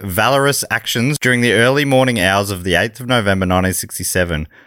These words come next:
while serving as a helicopter pilot with the Air Cavalry Troop. Upon hearing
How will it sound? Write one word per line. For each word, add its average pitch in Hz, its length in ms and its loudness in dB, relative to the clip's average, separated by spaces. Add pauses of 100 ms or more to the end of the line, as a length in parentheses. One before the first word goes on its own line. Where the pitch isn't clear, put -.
while 95 140 0
serving 110 460 0
as 101 120 0
a 92 60 2
helicopter 107 480 -4
pilot 87 480 0
with 98 160 -10
the 92 260 -4
Air 90 200 2
Cavalry 92 540 -6
Troop. - 400 -8 (100)
Upon 127 280 0
hearing 139 460 0